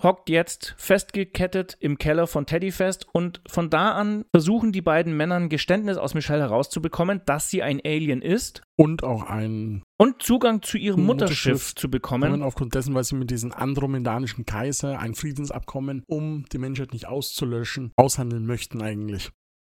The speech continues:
Speaker 1: Aber dann ist halt immer die Frage, wie willst du ein Friedensabkommen mit einer dir körperlich, geistigen und militärisch weit überlegenen Spezies aushandeln? Was,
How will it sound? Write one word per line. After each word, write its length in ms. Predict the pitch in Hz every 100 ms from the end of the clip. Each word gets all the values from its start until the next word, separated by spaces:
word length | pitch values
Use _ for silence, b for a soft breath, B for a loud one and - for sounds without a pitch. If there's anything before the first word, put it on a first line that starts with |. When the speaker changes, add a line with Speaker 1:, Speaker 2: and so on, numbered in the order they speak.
| _
Speaker 1:
Aber 120 | 127
dann 160 | 143 180
ist 100 | 185
halt 160 | 185
immer 160 | 180 180
die 80 | 170
Frage, 580 | - 147 156 165 165 147
wie 220 | 185 196
willst 260 | 185 185
du 280 | 170 165 165
ein 280 | - 151 139
Friedensabkommen 880 | - 185 180 - 170 - 175 175 170
mit 180 | 160 -
einer 280 | 143 139 -
dir 500 | - 175 233 240 233 233 _ _ _
körperlich, 580 | 180 214 202 196 185 -
geistigen 680 | 156 202 - 196 190 185
und 400 | - 170 170 - -
militärisch 800 | 156 175 147 160 196 202 185 - _
weit 320 | 131 160 226
überlegenen 640 | 214 180 170 180 175 165 156
Spezies 640 | - 175 190 - 170 - -
aushandeln? 600 | 151 202 - 127 131 127
Was, 200 | 160 -